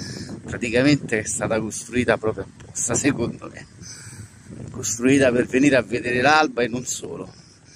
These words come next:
Diciamo che da nord a sud ci sono delle panchine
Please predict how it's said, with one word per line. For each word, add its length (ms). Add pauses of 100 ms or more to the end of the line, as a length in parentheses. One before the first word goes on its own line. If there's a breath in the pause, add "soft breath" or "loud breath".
(760 loud breath)
Diciamo 380
che 160
da 160
nord 280
a 80
sud 420
ci 120
sono 280
delle 200
panchine 840